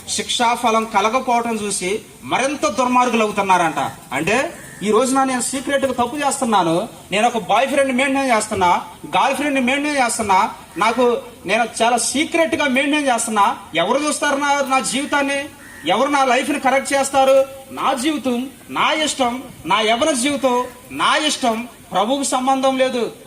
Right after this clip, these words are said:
ఆయన సేవకులకు సంబంధం లేదు, మా తల్లిదండ్రులకు సంబంధం లేదు, సొసైటీకి సంబంధం లేదు, బంధువులకి, ఫ్రెండ్స్కి, లెక్చరర్స్కి,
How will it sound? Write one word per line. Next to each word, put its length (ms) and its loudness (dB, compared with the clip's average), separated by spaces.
ఆయన 160 0
సేవకులకు 460 0
సంబంధం 440 0
లేదు, 380 0
మా 120 2
తల్లిదండ్రులకు 540 0
సంబంధం 440 2
లేదు, 400 2
సొసైటీకి 540 -2
సంబంధం 440 0
లేదు, 340 2
బంధువులకి, 580 -2
ఫ్రెండ్స్కి, 440 -4
లెక్చరర్స్కి, 800 -2